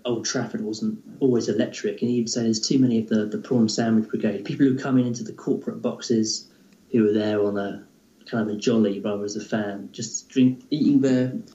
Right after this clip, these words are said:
eating the meal provided by the club and not really passionate about the ground. That, that does kind of happen a little bit when you, when you get to the Premier League. I know, like, uh,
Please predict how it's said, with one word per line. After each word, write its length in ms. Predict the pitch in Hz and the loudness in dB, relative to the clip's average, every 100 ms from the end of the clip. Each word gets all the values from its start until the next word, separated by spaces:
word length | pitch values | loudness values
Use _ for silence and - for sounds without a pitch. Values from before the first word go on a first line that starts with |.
| - | 0
eating 240 | 165 160 | 2 4
the 80 | 143 | 4
meal 480 | 135 139 139 135 127 - | 4 4 4 2 -2 -6
provided 340 | 143 131 127 123 | -4 0 2 0
by 100 | 120 | -2
the 80 | |
club 240 | 113 127 117 | -4 -4 -2
and 100 | 120 | -2
not 140 | 135 | -2
really 180 | 117 113 | -2 -4
passionate 440 | - 135 - 127 | -4 -6 -2 0
about 180 | 123 120 | 0 -2
the 80 | 120 | 0
ground. 260 | 131 117 160 | 2 2 2
That, 180 | - | 0
that 180 | 95 87 | -8 -4
does 260 | 208 98 - | 0 0 -2
kind 260 | - 180 | -4 -2
of 80 | 143 | 0
happen 320 | - 170 160 | -2 -2 2
a 40 | 127 | 2
little 280 | 127 - 117 | 2 0 -2
bit 300 | 107 98 113 | -2 -4 0
when 140 | 113 | 4
you, 240 | 110 110 | 6 4
when 160 | 123 113 | 4 4
you 80 | 107 | 4
get 100 | 110 | 0
to 80 | - | -2
the 100 | 101 | -6
Premier 340 | 123 110 104 | 2 4 4
League. 320 | 101 101 - 135 | 2 0 -2 2
I 160 | 127 | 4
know, 180 | 123 117 | 6 6
like, 300 | 110 104 - | 4 2 0
uh, 300 | 107 104 | 0 0